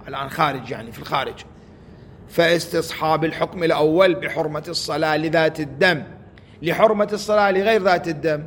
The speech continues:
هذا استصحاب حكم لموضوع، لموضوع آخر، وما يصير مثل ما واحد يستصحب موضوع طهارة هذا الماء نجاسة ذاك الماء،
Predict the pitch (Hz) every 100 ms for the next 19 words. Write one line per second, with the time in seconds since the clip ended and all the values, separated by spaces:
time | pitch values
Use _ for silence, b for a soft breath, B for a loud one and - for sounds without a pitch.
0 | - 165 160 175 - 190 - 190 180 165
1 | 170 175 196 190 170 165 156 156 160 139
2 | - - - 135 170 131 110 135 160 165
3 | 160 143 147 170 143 147 147 160 160 -
4 | 127 165 170 170 170 165 165 185 190 160
5 | 165 156 147 139 - 117